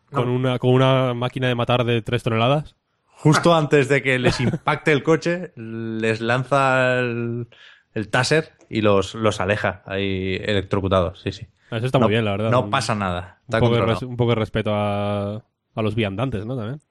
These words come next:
Speaker 2: A
Speaker 3: Sí,
Speaker 2: mí en
Speaker 3: sí.
Speaker 2: realidad me da un poco de rabia, ¿eh? Esto, que todos los Arkham, sobre todo este que tiene tanta vocación, bueno, de anteriores también, ¿no?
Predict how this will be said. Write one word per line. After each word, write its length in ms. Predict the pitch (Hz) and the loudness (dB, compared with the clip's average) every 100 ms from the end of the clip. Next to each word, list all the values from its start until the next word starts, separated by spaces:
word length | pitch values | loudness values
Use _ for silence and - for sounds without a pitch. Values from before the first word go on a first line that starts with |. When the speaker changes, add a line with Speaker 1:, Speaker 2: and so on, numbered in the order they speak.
| - _ - | -20 _ -6
Speaker 2:
A 60 | |
Speaker 3:
Sí, 60 | - | 0
Speaker 2:
mí 40 | 196 | 2
en 40 | |
Speaker 3:
sí. 60 | 208 | 2
Speaker 2:
realidad 240 | 202 202 | 2 0
me 60 | 190 | 0
da 80 | 170 | 0
un 60 | |
poco 160 | 208 202 | 2 2
de 60 | 135 | 2
rabia, 460 | 143 131 117 170 | 0 0 -4 -8
¿eh? 40 | 127 | -8
Esto, 420 | - 220 - _ | -8 -8 -10 _
que 220 | - 139 131 | 0 2 2
todos 320 | 156 180 180 | 2 2 4
los 180 | 160 143 | 2 4
Arkham, 540 | 165 - 196 208 - _ _ _ _ _ _ | 2 2 0 0 -8 _ _ _ _ _ _
sobre 200 | - 147 | 0 2
todo 180 | 151 180 | 4 4
este 220 | 175 175 | 2 0
que 80 | 147 | -4
tiene 300 | 139 - 165 | -4 -2 2
tanta 180 | 160 156 | 4 4
vocación, 520 | 143 139 127 147 120 | 4 2 0 -4 -4
bueno, 220 | 170 135 | -6 -4
de 60 | 120 | -4
anteriores 340 | 120 127 127 | 0 2 2
también, 320 | 127 120 151 135 | 2 0 0 -2
¿no? 240 | 226 | -10